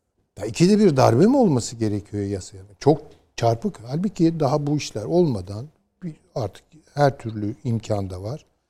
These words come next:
Her siyasi, e, unsurun mutedilleri, bakın, kavgacıları, militanları falan değil. Onlar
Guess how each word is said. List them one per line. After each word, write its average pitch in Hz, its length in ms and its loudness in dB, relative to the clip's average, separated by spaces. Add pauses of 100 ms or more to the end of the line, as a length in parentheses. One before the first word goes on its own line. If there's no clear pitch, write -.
(800)
Her 277 540 4 (320)
siyasi, 113 840 -4 (380)
e, 104 40 -18 (960)
unsurun 180 640 0 (920)
mutedilleri, 135 960 2 (200)
bakın, - 220 -18 (640)
kavgacıları, 123 640 0
militanları 113 600 -4
falan 98 420 -8
değil. 101 180 -12 (300)
Onlar 131 280 0